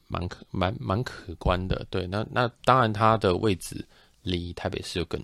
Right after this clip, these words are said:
近，所以这就也是要看大家是怎么想的。然后这一次的，其实这看房经验是蛮有趣的，因为以往我们遇到的代销，嗯，都，都有一定的模式啦，所以我们都可以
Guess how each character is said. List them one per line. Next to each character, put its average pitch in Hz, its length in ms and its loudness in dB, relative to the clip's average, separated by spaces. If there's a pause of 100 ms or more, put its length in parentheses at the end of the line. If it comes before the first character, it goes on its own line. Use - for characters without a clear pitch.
近， - 140 -10 (140)
所 - 160 -6
以 87 140 -6 (720)
这 - 140 -2
就 92 160 0
也 87 80 -2
是 - 180 -6
要 92 140 0
看 - 240 -6
大 92 140 -8
家 - 120 -8
是 - 160 -12
怎 - 140 -12
么 - 60 -6
想 - 220 -14 (120)
的。 - 240 -10
然 202 100 -6
后 208 60 -4
这 151 160 -4
一 151 60 -2
次 143 340 -4
的， 87 260 0
其 98 220 -6
实 98 180 -6
这 101 140 0
看 98 260 0
房 85 220 -2
经 95 220 -2
验 87 180 2
是 82 480 -4
蛮 87 220 0
有 87 100 -4
趣 - 280 -6
的， 87 120 -4
因 95 100 0
为 101 240 0 (120)
以 98 100 2
往 98 180 4
我 87 60 -2
们 87 180 -4
遇 98 140 -2
到 92 220 -2
的 - 120 -16
代 87 220 -2
销， 80 360 -4 (100)
嗯， 131 280 -2
都， 120 800 2
都 135 140 6
有 98 100 6
一 95 120 2
定 104 160 2
的 87 80 2
模 80 200 -4
式 - 240 -4
啦， 85 140 -6
所 101 140 0
以 - 0 -
我 95 60 2
们 92 80 0
都 95 120 0
可 - 180 -10
以 82 240 -6